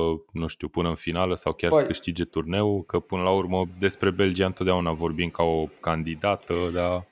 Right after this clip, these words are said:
Speaker 1: încă nu s-a
Speaker 2: În
Speaker 1: întâmplat
Speaker 2: primul rând,
Speaker 1: pentru ei.
Speaker 2: accidentările lui Hazard și ale lui De Bruyne cântăresc destul de mult în economia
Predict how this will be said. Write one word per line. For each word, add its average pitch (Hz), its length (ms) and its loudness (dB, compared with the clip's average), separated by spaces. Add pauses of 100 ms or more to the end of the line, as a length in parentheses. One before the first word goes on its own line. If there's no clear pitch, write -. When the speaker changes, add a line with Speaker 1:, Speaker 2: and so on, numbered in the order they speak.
(920)
Speaker 1:
încă 85 320 0
nu 85 80 2
s-a - 140 -4
Speaker 2:
În 80 60 2
Speaker 1:
întâmplat 143 360 2
Speaker 2:
primul 139 160 4
rând, 139 120 4
Speaker 1:
pentru 131 180 2
ei. 131 60 4
Speaker 2:
accidentările 131 760 -2
lui 127 200 0
Hazard 120 580 -2
și - 200 -4
ale 123 160 4
lui 120 220 4
De 120 100 0
Bruyne 123 340 2
cântăresc 117 640 2
destul 120 360 -2
de 117 80 6
mult 117 340 4
în 120 100 -4
economia 117 840 0